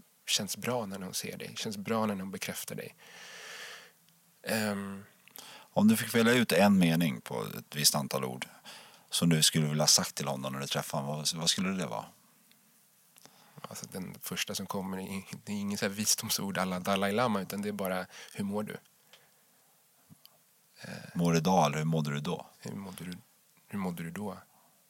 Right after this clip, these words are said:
Speaker 1: Ehm. Och även, alltså, hur, hur mådde du, eller hur mår du idag?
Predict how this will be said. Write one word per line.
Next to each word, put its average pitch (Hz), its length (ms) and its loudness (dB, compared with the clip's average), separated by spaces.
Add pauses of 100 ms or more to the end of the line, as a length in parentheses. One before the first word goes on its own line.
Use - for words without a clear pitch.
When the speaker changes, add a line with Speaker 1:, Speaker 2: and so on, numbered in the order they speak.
(1300)
Speaker 1:
Ehm. 92 500 -10 (1800)
Och - 500 -10 (100)
även, 92 480 -6 (220)
alltså, - 180 -8
hur, 92 120 -14 (400)
hur - 140 -10
mådde 87 280 -8
du, 85 180 -12 (360)
eller 95 200 -6
hur 92 80 -6
mår 87 180 -6
du 82 60 -6
idag? 104 240 -6